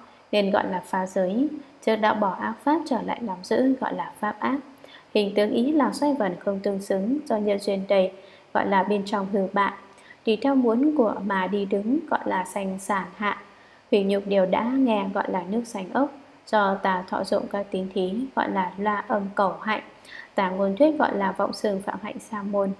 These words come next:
Lại có tham sân si phẫn hận cho đến nói rộng các sự hỗn tạp phiền muộn, như trong phần nhiếp sự ta sẽ nói rộng. Lại có vô thường khổ, không vô ngã, pháp sanh pháp lão, cho đến tiêu đốt.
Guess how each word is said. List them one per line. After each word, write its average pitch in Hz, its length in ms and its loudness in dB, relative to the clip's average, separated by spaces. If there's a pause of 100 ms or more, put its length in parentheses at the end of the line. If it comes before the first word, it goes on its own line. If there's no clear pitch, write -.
(300)
Lại - 200 0
có 190 200 0
tham 220 180 2
sân 202 200 0
si 196 280 -2
phẫn 269 220 0
hận 269 160 2 (120)
cho 196 140 0
đến 190 240 0
nói 196 180 -4
rộng 226 200 -2 (100)
các 240 140 -4
sự - 220 -2
hỗn 262 200 0
tạp 220 240 -2 (100)
phiền 185 140 -4 (120)
muộn, 208 160 2 (440)
như 202 220 2
trong 202 180 -2
phần 180 240 -4
nhiếp 233 160 -4
sự 196 400 2
ta 190 120 -4
sẽ - 140 -6
nói 214 340 -2
rộng. 247 220 2 (560)
Lại 202 200 2
có 202 140 4
vô 285 200 6
thường 202 300 0 (120)
khổ, 180 220 4 (140)
không 190 240 2
vô 185 120 2
ngã, 196 280 -4 (160)
pháp 285 160 0
sanh 247 240 -4
pháp 269 240 -2
lão, 254 240 2 (380)
cho 220 180 0
đến 190 340 0
tiêu 220 160 4
đốt. 262 220 4